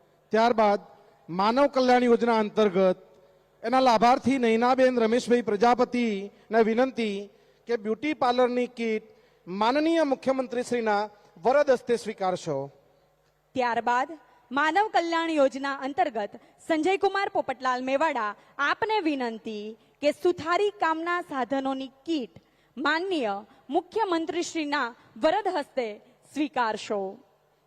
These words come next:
Speaker 2: આપણે સૌ તાળીઓના ગડગડાટથી આ ભેટને સ્વીકારીએ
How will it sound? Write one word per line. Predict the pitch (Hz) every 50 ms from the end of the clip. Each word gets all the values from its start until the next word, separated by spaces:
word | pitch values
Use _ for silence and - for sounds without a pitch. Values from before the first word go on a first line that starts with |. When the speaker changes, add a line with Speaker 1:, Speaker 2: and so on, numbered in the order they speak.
| _ -
Speaker 2:
આપણે | 233 240 - 254 247 240
સૌ | - 302 262 269
તાળીઓના | - 262 254 247 254 254 254 254 262
ગડગડાટથી | 247 233 254 233 214 269 269 277 285 294 - - 349 349 370 453 - _ _ _ _ _ _ _ _ _ _ _ _ - -
આ | 254 269
ભેટને | 202 277 311 339 339 - 381 359 330 294 240 208 233 - _ _ _ _ _ -
સ્વીકારીએ | - 262 302 277 - 294 285 285 285 294 311 330 349